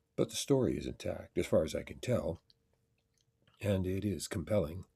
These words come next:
It is an autobiographical account written by a German geologist named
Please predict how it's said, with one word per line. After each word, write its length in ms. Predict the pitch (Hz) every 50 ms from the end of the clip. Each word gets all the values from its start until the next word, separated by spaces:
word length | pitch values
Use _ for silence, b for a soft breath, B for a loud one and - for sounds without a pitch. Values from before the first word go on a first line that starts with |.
| _ _ _ b b b b b b b b b b -
It 60 | 110
is 100 | 110 104
an 80 | 113 120
autobiographical 840 | 127 123 90 90 104 95 90 85 82 101 98 95 87 - - 82 80
account 380 | 76 - - 110 95 85 -
written 180 | 95 87 - 82
by 140 | 76 82 80
a 100 | 78 76
German 320 | 80 92 90 85 82 80
geologist 680 | 78 80 87 92 95 98 82 76 - - 78 - - -
named 440 | 85 82 80 78 78 78 73 -